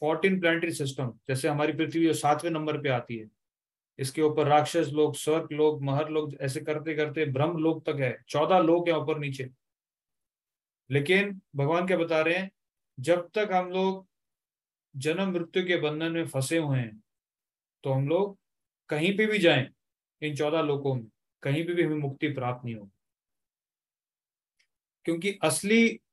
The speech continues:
जो मुक्ति है वह कब प्राप्त होगी? जब हम लोग इस भौतिक जगत से मुक्त हो जाएंगे। उससे पहले हम लोग चाहे ब्रह्म लोक में जन्म ले लें, स्वर्ग लोक में जन्म ले लें, कहीं भी किसी भी लोक में चले जाएं,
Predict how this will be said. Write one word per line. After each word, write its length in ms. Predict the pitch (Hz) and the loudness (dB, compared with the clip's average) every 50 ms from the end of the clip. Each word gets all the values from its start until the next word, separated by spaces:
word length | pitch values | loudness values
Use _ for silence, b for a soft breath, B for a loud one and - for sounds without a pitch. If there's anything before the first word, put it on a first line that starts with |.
| _ _ - | _ _ -2
जो 160 | 139 185 170 | 0 0 2
मुक्ति 460 | 151 147 147 139 - - 214 214 190 | 2 0 -2 -2 -2 0 4 4 6
है 380 | 147 127 117 110 - - - - - | 6 4 2 0 -4 -12 -18 -10 -4
वह 180 | 131 151 165 165 | -2 0 0 0
कब 240 | 165 175 170 175 | 0 0 -2 -2
प्राप्त 300 | - 160 156 151 147 - | -2 0 0 0 0 -2
होगी? 220 | 147 147 151 180 180 | -4 -4 -2 -4 -4
जब 120 | - 156 | -2 -2
हम 120 | 151 151 160 | -2 -2 -2
लोग 140 | 165 170 | -2 -2
इस 200 | 170 147 135 123 | -2 -2 -2 -6
भौतिक 420 | 120 117 131 147 151 - 226 196 - | -4 -2 -2 0 2 2 2 2 4
जगत 280 | 151 156 156 214 220 | 4 4 4 4 2
से 140 | 214 - 196 | 2 2 0
मुक्त 280 | 180 165 156 139 - - | 0 0 -2 -4 -4 -6
हो 80 | 123 | -6
जाएंगे। 380 | 107 113 104 101 98 98 - _ _ _ _ _ _ _ _ _ _ _ _ _ _ _ _ _ _ _ _ _ _ _ _ _ _ - | -6 -6 -10 -12 -14 -18 -20 _ _ _ _ _ _ _ _ _ _ _ _ _ _ _ _ _ _ _ _ _ _ _ _ _ _ -4
उससे 260 | 151 143 - 208 202 | -2 0 4 4 4
पहले 300 | 190 175 170 180 196 190 | 6 6 4 6 6 4
हम 200 | 170 170 180 180 | 4 2 0 0
लोग 160 | 190 185 185 | -2 -2 0
चाहे 320 | - 180 180 180 180 175 170 - _ _ _ _ _ _ _ _ _ _ _ _ _ _ _ _ _ _ _ _ _ 131 131 _ _ - 131 | 2 4 4 4 4 2 0 -4 _ _ _ _ _ _ _ _ _ _ _ _ _ _ _ _ _ _ _ _ _ -20 -20 _ _ -12 -6
ब्रह्म 280 | 131 139 170 185 170 | -4 -2 -2 0 0
लोक 240 | 156 160 170 170 165 | 2 2 2 2 2
में 120 | 185 185 180 | 0 0 2
जन्म 260 | 175 175 180 180 175 | 4 4 2 4 4
ले 100 | 165 170 | 6 6
लें, 240 | 170 180 180 180 165 | 6 6 4 2 0
स्वर्ग 340 | - - 156 170 175 143 | 0 0 2 2 2 2
लोक 200 | 151 156 165 160 165 | 0 0 0 0 0
में 140 | 180 180 165 | -4 -4 -2
जन्म 240 | 170 170 175 175 | -2 -2 -2 -2
ले 120 | 160 165 165 | 0 0 0
लें, 160 | 175 180 175 | 0 -2 -2
कहीं 260 | 170 156 156 180 196 | -2 -2 0 0 0
भी 100 | 190 208 | -2 -2
किसी 260 | 190 185 180 - 220 | -4 -4 -4 -4 -4
भी 80 | 208 208 | -2 0
लोक 240 | 185 185 185 185 185 | 2 2 2 2 0
में 80 | 185 | -2
चले 240 | 180 156 143 147 151 | -2 0 0 0 0
जाएं, 240 | 147 135 120 107 - | 0 -2 -2 -4 -6